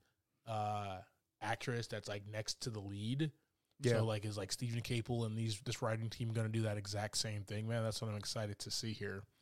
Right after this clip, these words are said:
Speaker 2: Yeah, if you go through some of the, the screenshots on I M D B, there's some pretty sweet ones. Uh, showing, there's one showing the scene of them, like, actually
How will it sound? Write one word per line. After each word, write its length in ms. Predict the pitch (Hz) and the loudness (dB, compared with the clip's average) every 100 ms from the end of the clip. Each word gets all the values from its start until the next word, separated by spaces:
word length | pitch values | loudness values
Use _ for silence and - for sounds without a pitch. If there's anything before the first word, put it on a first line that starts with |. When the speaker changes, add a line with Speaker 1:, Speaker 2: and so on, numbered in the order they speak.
| - - - _ | -12 -12 -20 _
Speaker 2:
Yeah, 100 | 127 | 6
if 100 | 117 | 8
you 60 | 131 | 8
go 140 | 151 | 6
through 160 | 208 165 | 6 4
some 220 | - 147 | 8 8
of 80 | 131 | 10
the, 320 | 120 110 107 - - _ _ _ - | 10 8 6 -2 -14 _ _ _ 0
the 80 | 117 | 0
screenshots 680 | - 131 131 - 117 107 110 | 6 8 8 10 10 10 8
on 120 | 107 | 8
I 160 | 113 | 8
M 80 | 113 | 8
D 100 | 107 | 8
B, 260 | 104 107 107 | 8 8 10
there's 200 | 107 107 | 8 6
some 340 | - 104 101 - _ _ _ _ _ _ _ - | 2 2 0 -4 _ _ _ _ _ _ _ -2
pretty 220 | 131 104 | 4 4
sweet 340 | 101 - 110 110 | 6 8 8 6
ones. 440 | 104 104 - - - _ _ _ _ _ _ _ _ - | 2 2 -2 -10 -14 _ _ _ _ _ _ _ _ 4
Uh, 400 | 107 104 101 98 - - _ _ _ _ _ _ _ _ _ _ - - - | 8 8 6 2 -2 -14 _ _ _ _ _ _ _ _ _ _ -20 -14 0
showing, 440 | - 127 113 107 | 8 10 10 8
there's 160 | 127 113 | 8 10
one 180 | 120 | 10
showing 260 | 110 120 113 | 10 8 8
the 60 | 107 | 6
scene 300 | - 117 110 | 6 6 8
of 220 | 107 104 | 8 12
them, 400 | 110 107 104 104 - - _ _ _ _ _ _ - | 12 12 8 4 -2 -16 _ _ _ _ _ _ -4
like, 180 | 101 107 | 0 2
actually 800 | 107 - 113 101 101 101 107 | 0 0 0 2 2 0 -4